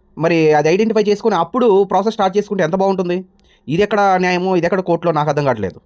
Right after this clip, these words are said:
మళ్ళా ఈ నోటి-, నోటిఫికేషన్ ఇచ్చేసేసి మళ్ళా వీళ్ళు మెరిట్ లిస్ట్ కొత్తగా ఇస్తారా? సెవెంటీ సెవెన్ జీవో అమలు కొత్తగా చేస్తే అంతా మారిపోతుంది.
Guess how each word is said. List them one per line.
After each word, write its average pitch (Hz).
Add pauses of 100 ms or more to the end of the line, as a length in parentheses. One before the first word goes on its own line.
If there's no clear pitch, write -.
(380)
మళ్ళా 160
ఈ 190
నోటి-, 190
నోటిఫికేషన్ 185
ఇచ్చేసేసి 185 (300)
మళ్ళా 185
వీళ్ళు 196
మెరిట్ 180
లిస్ట్ 208
కొత్తగా 175
ఇస్తారా? 190 (440)
సెవెంటీ 190
సెవెన్ 196
జీవో 196
అమలు 180
కొత్తగా 196
చేస్తే 190
అంతా 180
మారిపోతుంది. 165